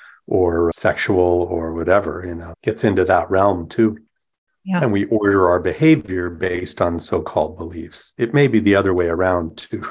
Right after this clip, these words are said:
Speaker 1: <laughs> I'm not sure. So all that has served us to survive, and all the best thinking on trauma work today says that. It says, "Look, you managed to survive by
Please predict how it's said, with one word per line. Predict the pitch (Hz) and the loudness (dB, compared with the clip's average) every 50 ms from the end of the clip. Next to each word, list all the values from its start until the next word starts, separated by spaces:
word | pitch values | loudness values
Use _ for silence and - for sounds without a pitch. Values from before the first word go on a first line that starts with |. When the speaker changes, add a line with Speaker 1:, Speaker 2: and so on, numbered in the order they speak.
| - _ | -16 _
Speaker 1:
<laughs> | _ _ _ - | _ _ _ -6
I'm | 120 - | -6 -6
not | 120 117 117 - | -6 -10 -10 -10
sure. | - - - 117 - - - _ - _ _ _ _ _ _ _ _ - 127 110 - _ _ _ _ _ _ _ _ - | -10 -8 -6 -6 -8 -8 -10 _ -20 _ _ _ _ _ _ _ _ -14 -14 -14 -14 _ _ _ _ _ _ _ _ 0
So | 165 156 170 | 2 4 6
all | 190 220 262 269 | 6 6 6 6
that | 240 185 139 - - | 4 4 4 2 0
has | 113 101 - - | -2 -2 -4 -4
served | - - 127 175 233 226 226 - | -2 2 2 4 4 2 0 -4
us | - 85 82 - - | -8 -8 -8 -10 -10
to | - 110 98 | -8 -8 -6
survive, | - - 110 98 92 101 113 131 160 170 147 107 | -2 -2 -2 0 2 2 2 2 4 2 2 0
and | 95 95 | -2 -2
all | 101 123 143 | -2 0 0
the | 147 135 | 0 -2
best | 101 110 110 107 - - - | -2 -4 -4 -6 -6 -4 -2
thinking | 123 120 120 113 113 - 107 101 | 0 0 0 0 0 0 2 2
on | 98 92 92 90 | 2 2 0 0
trauma | - - 160 202 226 214 147 | 0 2 2 4 6 4 4
work | 104 92 92 87 80 - _ - - | 4 2 0 -2 -4 -8 _ -20 -18
today | - - 87 87 87 80 78 78 76 - - | -16 -12 -8 -6 -4 -4 -4 -6 -8 -10 -12
says | 110 - - - 113 92 87 82 80 | -14 -12 -6 -4 -4 -4 -4 -4 -6
that. | 85 82 73 73 78 - | -6 -6 -6 -6 -8 -10
It | - - | -14 -10
says, | - - 113 113 151 | -8 -6 -6 -4 -2
"Look, | 180 185 151 - - - | -2 -2 -2 -4 -10 -10
you | - 110 143 196 | -6 -2 0 2
managed | 202 185 165 151 139 131 113 113 - | 4 4 4 4 4 2 0 -2 -2
to | - 113 | -2 -2
survive | 101 - - - 95 90 90 107 135 170 185 170 123 95 85 80 - - _ _ - | -2 -2 -4 -4 -4 -2 2 2 4 4 6 4 4 2 0 -2 -6 -12 _ _ -8
by | - 90 90 87 87 85 90 | -6 -4 -2 -2 -4 -6 -8